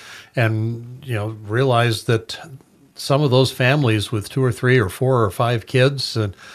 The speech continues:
maybe a, you know, relatively low income job, boy, oh boy, I don't know how they do it.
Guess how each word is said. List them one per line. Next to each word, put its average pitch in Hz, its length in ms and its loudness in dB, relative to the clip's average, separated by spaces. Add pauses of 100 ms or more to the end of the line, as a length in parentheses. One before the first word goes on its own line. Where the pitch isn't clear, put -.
(420)
maybe 113 680 0
a, 104 200 4
you 113 280 -10
know, 98 160 -8
relatively 113 1000 4
low 110 300 2
income 120 420 -2
job, 117 400 4 (160)
boy, 117 340 2
oh 107 120 2
boy, 107 360 -2 (100)
I 120 140 -4
don't 165 160 2
know 117 80 0
how 123 160 2
they 131 120 4
do 135 220 -2
it. - 160 -12